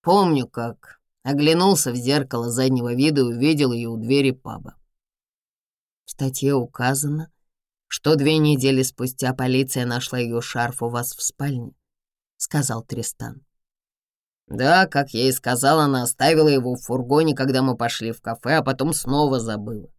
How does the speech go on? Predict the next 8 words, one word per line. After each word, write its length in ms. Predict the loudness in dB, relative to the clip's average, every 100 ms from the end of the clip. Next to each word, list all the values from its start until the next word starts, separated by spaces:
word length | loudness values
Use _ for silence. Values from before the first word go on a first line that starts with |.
| _ _ _ _ _ _ -2
Я 160 | 0
сунул 420 | 2 2 2 4 4
его 180 | 4
в 60 | 0
рюкзак, 540 | 0 -2 -2 0 0
чтобы 300 | -2 -8 -6
ей 240 | -4 -4 -4
вернуть". 560 | -4 -8 -10 -12 -18